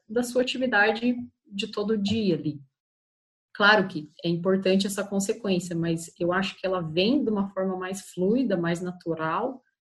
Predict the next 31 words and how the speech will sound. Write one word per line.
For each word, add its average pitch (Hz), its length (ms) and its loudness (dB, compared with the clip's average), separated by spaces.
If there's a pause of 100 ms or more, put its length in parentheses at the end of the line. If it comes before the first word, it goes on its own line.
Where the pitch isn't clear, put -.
(380)
que, - 80 -10
e 190 200 -2
bem 190 220 6
mais 247 180 6
interessante 254 840 6
até 190 300 4
e 233 60 2
gratificante 196 1000 2
do 240 220 2
que 226 180 0
um, 247 260 2
qualquer 214 480 0
um, 226 200 -2
um 175 480 -8
trabalho 175 500 0
qualquer 170 640 0
que, 214 400 -4 (320)
que 190 120 0
não 185 280 4
te 196 140 -4
traga 170 340 0
felicidade, 180 840 -4
né? 147 160 -14 (640)
Eu 160 160 2
acho 170 220 0
que, 190 120 -2
claro, 196 380 4
a 147 80 -2
gente 156 380 -8
também, 165 500 -2 (540)
ah, 147 540 -6